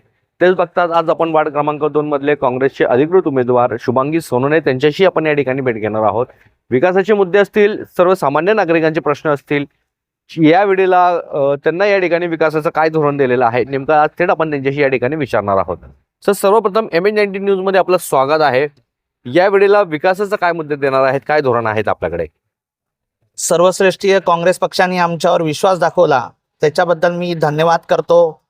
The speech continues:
Speaker 2: आमचे शहर अध्यक्ष रवींद्र काका निकम यांचा आम्ही आभार मानतो काँग्रेस पक्षाने की त्यांना, त्यांनी आम्हाला इथून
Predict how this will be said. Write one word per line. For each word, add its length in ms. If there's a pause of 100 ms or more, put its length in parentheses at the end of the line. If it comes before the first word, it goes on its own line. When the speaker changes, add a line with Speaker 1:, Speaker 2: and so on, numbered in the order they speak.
(120)
Speaker 2:
आमचे 380
शहर 260
अध्यक्ष 400 (840)
रवींद्र 720 (100)
काका 420 (400)
निकम 360
यांचा 320 (840)
आम्ही 460 (360)
आभार 280
मानतो 300
काँग्रेस 360
पक्षाने 400
की 80
त्यांना, 440 (500)
त्यांनी 260
आम्हाला 340
इथून 480